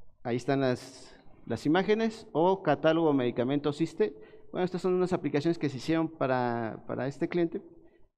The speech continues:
Pueden ser usadas al, al público en general, ustedes las pueden descargar, pueden ver el look and feel, el layout, pueden darse cuenta de, de lo que pueden llegar a ser, y, y igual nos pueden escribir si tienen cualquier,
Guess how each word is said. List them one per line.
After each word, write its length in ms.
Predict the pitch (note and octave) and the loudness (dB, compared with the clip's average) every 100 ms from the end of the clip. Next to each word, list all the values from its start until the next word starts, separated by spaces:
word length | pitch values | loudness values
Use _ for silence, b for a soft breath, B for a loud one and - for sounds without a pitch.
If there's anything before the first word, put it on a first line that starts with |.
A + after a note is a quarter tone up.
| - - - - - - - | -20 -20 -20 -20 -20 -18 -2
Pueden 240 | D3 D3+ | 0 2
ser 160 | C#3+ D#3 | 2 0
usadas 380 | D3+ D3+ D3+ C#3 | 2 2 2 0
al, 260 | A#2+ A2+ - | -2 -2 -2
al 320 | A2 A2 A2 | -2 -2 -2
público 380 | C3 D3 C#3 B2+ | 0 0 0 0
en 60 | |
general, 480 | B2+ B2+ C3 F3 F3+ | 0 2 4 2 0
ustedes 340 | B2+ - C#3 | -6 0 2
las 140 | C3+ B2 | 2 0
pueden 240 | C#3+ C#3+ | -2 0
descargar, 640 | B2 - A#2+ B2+ E3+ F#3 - B B - | -2 -2 0 2 2 0 -10 B B 2
pueden 320 | D3 D3+ D3 | 6 8 6
ver 140 | D3+ D3 | 4 4
el 120 | C#3+ | 4
look 160 | D3 C3+ | 2 -2
and 100 | C3 | 0
feel, 300 | D#3+ E3+ D#3+ | 2 2 2
el 140 | C3+ | 0
layout, 680 | C3+ C#3+ D3 D3+ D#3 D#3+ - | 2 2 2 2 2 0 0
pueden 180 | C#3+ | 0
darse 280 | C#3+ C#3 C#3+ | 0 0 -4
cuenta 380 | C3+ C3+ C3 C#3 | -4 -2 0 2
de, 360 | A#2+ A2 F#2 F#2+ | 4 2 0 0
de 120 | A2+ | -2
lo 100 | A2+ | -2
que 100 | A2 | -2
pueden 260 | C3+ C#3 | -2 0
llegar 240 | C3 B2+ C3 | 2 2 2
a 80 | C3 | 0
ser, 320 | D3+ E3 E3+ b b b b b - - - | 0 -2 -4 b b b b b -20 -16 -2
y, 840 | C3 C3 C3 C3 B2+ B2 A2+ - - - - - - - - | 2 4 4 4 2 2 0 -4 -14 -20 -20 -20 -20 -12 -2
y 240 | C3+ C#3 | 2 4
igual 220 | C#3+ G3+ | 4 4
nos 140 | G3 - | 2 0
pueden 220 | F#3 F3+ | 2 2
escribir 400 | E3+ D3+ D3 E3 | 2 2 2 0
si 100 | D#3 | -2
tienen 220 | D3 D3 | 0 0
cualquier, 580 | C#3 A#2+ C#3 C3+ C3 | 0 0 2 2 0